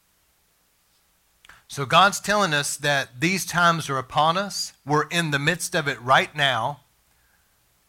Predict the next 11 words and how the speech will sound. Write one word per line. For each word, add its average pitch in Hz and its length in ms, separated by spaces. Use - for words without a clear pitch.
And 139 180
we've 190 200
got 196 260
to 170 100
examine 156 460
ourselves. 143 540
Is 139 160
there 147 220
anything 180 760
in 143 420
me 123 580